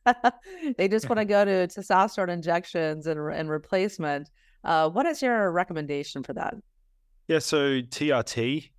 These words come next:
Speaker 2: um, or H R T, which is testosterone replacement therapy, is definitely going to be highly useful in certain scenarios. So these are conditions where the individual has pretty much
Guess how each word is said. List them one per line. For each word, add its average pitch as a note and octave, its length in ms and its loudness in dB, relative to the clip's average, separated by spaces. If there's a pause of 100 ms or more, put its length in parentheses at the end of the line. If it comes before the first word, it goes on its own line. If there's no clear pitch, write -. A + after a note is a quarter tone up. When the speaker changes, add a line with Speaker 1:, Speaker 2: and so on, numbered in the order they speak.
Speaker 2:
um, G#2+ 460 0
or A2 200 0
H A#2 200 0
R B2 80 2
T, B2 220 0
which A2 160 -4
is G2 200 -6
testosterone G#2 540 -4
replacement G2 460 -6
therapy, A2 720 -2
is G#2 360 -6 (200)
definitely A#2 880 -4
going G#2 400 -2
to - 160 -6
be G2 640 -6 (460)
highly C#3 480 0
useful G#2 760 -2
in A2+ 120 -6
certain G#2+ 400 -2
scenarios. G#2+ 760 -4 (120)
So G#2 480 -4 (460)
these C#3 180 0
are F3 60 0
conditions B2 640 -4
where G#2+ 440 0
the G#2 480 -6
individual A#2 600 -2
has G2+ 380 -4 (100)
pretty D3 180 -2
much - 480 -6